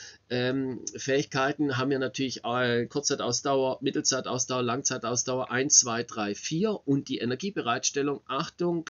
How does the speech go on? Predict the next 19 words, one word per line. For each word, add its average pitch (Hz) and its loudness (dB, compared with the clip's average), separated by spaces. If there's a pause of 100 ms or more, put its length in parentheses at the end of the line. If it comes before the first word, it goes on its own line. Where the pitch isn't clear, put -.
klassischer 131 -2
Fehler, 147 0
Kurzzeitausdauer 127 -2
ist - -2
nicht 196 -2
Kreatinphosphat. 151 0 (200)
Wir 127 -2
sind 139 2
im 127 -2
Bereich 120 -4
der 82 -6
Ausdauer, 113 -2
da 104 -6
sind 117 -4
wir 110 -4 (120)
natürlich 107 -6
anaerob 117 0
Lactazid 127 -2
unterwegs 117 0